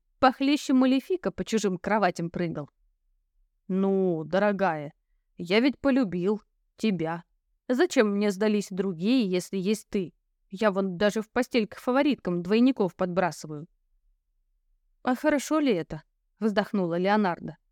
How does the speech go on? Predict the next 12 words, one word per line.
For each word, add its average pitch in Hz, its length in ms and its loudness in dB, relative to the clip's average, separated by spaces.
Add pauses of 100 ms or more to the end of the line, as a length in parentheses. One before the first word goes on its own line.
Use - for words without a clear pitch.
(420)
«Нужно 247 420 4
ли?» 156 200 -10 (1040)
«Как 247 220 2
иначе?» 294 520 2 (440)
Король 220 340 2
обречённо 208 560 2
пожал 180 300 -2
плечами. 180 600 -4 (520)
«Так 240 180 2 (100)
принято. 233 520 0 (380)
Непременно 226 640 2
фаворитка, 202 640 -2